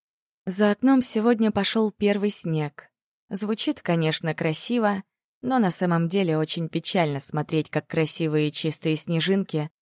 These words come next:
тонут в грязи, превращаясь в слякоть под ногами прохожих. Я стою и смотрю на картину за окном. Там холод и дождь со снегом, колючий ветер, пробирающий до костей. Ещё не поздно, но уже начинает темнеть.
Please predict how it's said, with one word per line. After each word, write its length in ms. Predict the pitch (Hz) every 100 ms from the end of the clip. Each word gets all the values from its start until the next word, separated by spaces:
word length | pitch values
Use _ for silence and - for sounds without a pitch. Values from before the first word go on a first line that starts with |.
| _ -
тонут 320 | 233 226 196
в 80 | 170
грязи, 480 | 185 175 190 220
превращаясь 760 | 170 170 160 151 - 175 165 -
в 60 | -
слякоть 460 | - 185 185 170 -
под 160 | 160
ногами 420 | 156 151 156 156 151
прохожих. 800 | 160 156 - 151 147 139 - - _ _ _ -
Я 200 | - 240
стою 320 | - 226 262
и 40 |
смотрю 440 | 190 185 175 - 196
на 100 | 170
картину 480 | 165 - - 180 170
за 220 | 180 180
окном. 480 | - 180 151 139 139 _ _ _ -
Там 200 | 175 156
холод 480 | - 190 190 170 -
и 80 | 170
дождь 380 | 156 170 - -
со 220 | - 175
снегом, 640 | - 180 190 175 156 156 -
колючий 520 | - 190 208 214 165 151
ветер, 360 | 185 196 170
пробирающий 760 | - 180 170 175 170 165 - 170
до 100 | 160
костей. 640 | 160 160 - 170 156 156 _ _ _
Ещё 380 | - 196 - 269
не 120 | 247
поздно, 400 | 233 269 254 185
но 160 | 170 170
уже 180 | 170 202
начинает 560 | 190 - 190 185 185 -
темнеть. 580 | 202 202 170 139 -